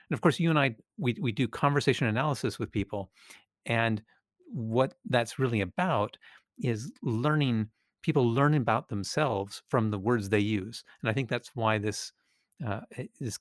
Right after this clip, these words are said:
is striking me so heavily, because I've been doing some conversation analysis p-, with people this week and had these moments of it where they could get moments of insight about themselves because of their choice of words.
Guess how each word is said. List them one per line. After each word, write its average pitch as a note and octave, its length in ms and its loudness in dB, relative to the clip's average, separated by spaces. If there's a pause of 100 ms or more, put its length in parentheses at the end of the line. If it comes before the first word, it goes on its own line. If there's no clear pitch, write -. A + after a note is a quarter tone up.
(100)
is A3+ 200 -4
striking B2+ 440 0
me G#2 280 -2 (120)
so G#2 240 0
heavily, G2 540 2 (300)
because G#2 200 0
I've G2 200 0
been A2+ 260 2
doing G#2 240 2
some G2+ 160 -8
conversation G2+ 480 -2
analysis A2 400 -2
p-, - 160 -8
with A#2+ 160 -2
people A2 240 0
this G2+ 180 -4
week G2+ 280 -4 (500)
and G2+ 340 -2 (200)
had B2+ 160 0
these G#2 160 0
moments B2 420 2
of G2+ 80 -2
it - 140 -4
where A2+ 120 2
they A2 120 0
could A#2+ 100 0
get A2+ 140 0 (160)
moments C#3 400 2
of G#2+ 100 2
insight C3 320 2
about G2+ 220 0
themselves G2 340 0
because G3 440 4
of F3+ 120 0
their D3+ 140 4
choice - 340 -2
of C3 80 -4
words. G#2+ 480 0